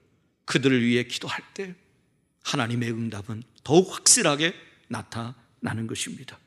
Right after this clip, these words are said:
우리가 더욱 함께 모여 기도하는 기도 공동체가 될 수 있도록 힘써 주십시오. 모든 유혹을 이기고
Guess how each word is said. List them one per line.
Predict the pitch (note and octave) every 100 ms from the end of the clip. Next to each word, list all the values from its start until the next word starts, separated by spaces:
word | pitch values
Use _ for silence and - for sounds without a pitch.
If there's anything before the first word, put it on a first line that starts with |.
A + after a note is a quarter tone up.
| _ _ _ _ _ _ _
우리가 | C#3+ C#3+ D3 C#3+ C#3+ D#3+ - - -
더욱 | E3 E3 -
함께 | F#3+ D#3+ G3
모여 | F3+ F3
기도하는 | E3+ F#3 F#3 F#3+ F#3 - - -
기도 | - G#3 A#3 A3+
공동체가 | F3 E3+ E3+ D#3 E3+ D#3
될 | E3
수 | -
있도록 | G3 - G#3 G#3+ G#3+ -
힘써 | G#3 - D3+
주십시오. | D3+ B2+ B2+ - - - _ _ _ _ -
모든 | - D#3+ F#3+ G#3 G3+
유혹을 | G3+ G#3 A3 G#3 -
이기고 | F#3+ A3 A3+ A#3